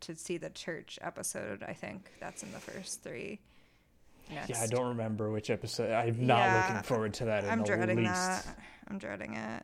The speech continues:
Speaker 1: But I also have been asking for some recommendations from people for paranormal investigation shows or, or other,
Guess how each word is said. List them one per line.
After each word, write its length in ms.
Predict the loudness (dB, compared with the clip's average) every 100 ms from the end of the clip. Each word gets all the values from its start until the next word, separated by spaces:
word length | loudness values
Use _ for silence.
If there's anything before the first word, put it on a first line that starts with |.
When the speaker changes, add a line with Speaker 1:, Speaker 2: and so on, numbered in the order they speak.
| -10
Speaker 1:
But 340 | -4 0 0 -4 -12 _ _ _ -20 -20 -20 -2
I 180 | 2 2
also 720 | 4 0 0 -2 0 0 -2 -4
have 180 | -6 -4
been 160 | -4
asking 680 | -4 -4 -4 -4 -6 -4 -6
for 200 | -6 -6
some 240 | -4 -4
recommendations 1160 | -4 -4 -4 -6 -6 -8 -10 -10 -8 -6 -6 -6
from 180 | -6 -8
people 800 | -8 -10 -4 -2 0 0 -2 -6 -18 _ _ _
for 720 | -4 0 0 0 -2 -4 -10 _ _ _ _ -20 -20 _
paranormal 600 | -4 0 2 2 2 0 0
investigation 960 | 0 0 0 -6 -2 -2 -2 -4 -4
shows 760 | -4 -2 0 0 0 0 -4 -6
or, 760 | -4 -4 -4 -4 -6 -8 -10 -14 _ _
or 220 | 2 4
other, 480 | 4 2 0 -2 -6